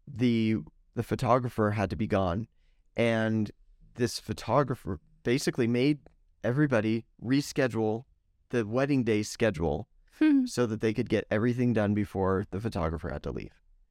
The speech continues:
Speaker 2: Wow.
Speaker 1: And to me, that's, man, what a disservice to your clients.
Speaker 2: Yeah.
Speaker 1: And probably to yourself, because what if you said, "Yeah, I can stay an extra half hour,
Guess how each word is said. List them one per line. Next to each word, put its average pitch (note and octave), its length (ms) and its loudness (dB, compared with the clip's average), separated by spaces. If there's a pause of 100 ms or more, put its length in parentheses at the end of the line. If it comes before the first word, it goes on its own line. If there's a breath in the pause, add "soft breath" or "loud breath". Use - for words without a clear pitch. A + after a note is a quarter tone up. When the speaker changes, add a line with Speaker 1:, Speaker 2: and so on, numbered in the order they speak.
(240)
Speaker 2:
Wow. G#3+ 260 -4 (120)
Speaker 1:
And C#3+ 160 0
to E3+ 80 0
me, A#3+ 280 4
that's, E3+ 540 -2 (240)
man, D3 340 0
what F#3 200 2
a D3 60 4
disservice C3 560 0
to - 80 -8
your G#2 100 -4
clients. E3+ 640 -2 (180)
Speaker 2:
Yeah. A3+ 420 0
Speaker 1:
And D#3+ 560 2
probably F3+ 340 2
to D3+ 140 -2
yourself, D3 500 2
because C#3+ 260 0
what D3 200 0
if F3 160 -4
you D3 80 0
said, A#2+ 340 0 (400)
"Yeah, B3 140 4
I G#3 80 6
can A3+ 80 -2
stay E3 200 2
an A#2+ 80 2
extra A#2 220 -2
half G#2+ 220 0
hour, C#3 320 0